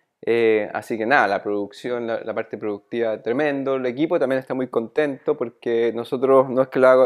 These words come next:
o sea, toda la empresa tiene esta opción. Eh,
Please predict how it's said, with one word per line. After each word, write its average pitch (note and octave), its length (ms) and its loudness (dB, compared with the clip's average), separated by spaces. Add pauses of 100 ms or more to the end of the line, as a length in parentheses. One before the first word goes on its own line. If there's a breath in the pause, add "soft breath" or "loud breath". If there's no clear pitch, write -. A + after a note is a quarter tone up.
o - 40 -4
sea, A#2 220 -2
toda C3+ 160 4
la D3 60 -2
empresa C#3 400 -6
tiene C#3+ 180 -8
esta - 160 -6
opción. D3+ 460 -8 (300)
Eh, G#2 520 -6